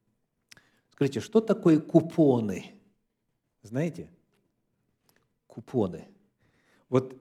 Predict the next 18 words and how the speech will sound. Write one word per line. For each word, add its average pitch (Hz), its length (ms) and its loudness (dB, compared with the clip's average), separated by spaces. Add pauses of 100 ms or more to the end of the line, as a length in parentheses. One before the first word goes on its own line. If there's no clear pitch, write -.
(120)
молодые 151 340 6
люди, 117 180 4
те, 160 200 4
кто 139 560 4
здесь 123 300 2
живёт, 90 380 -8 (480)
what 165 100 4
is 131 160 2
a 113 40 0
coupon? - 540 -12 (1040)
Что - 160 0
такое 135 300 2
купон? 90 560 -12 (1600)
Вот 107 140 -10
в 110 60 0
этих 117 280 -2
реалиях 92 380 -2
бытия. 87 480 -20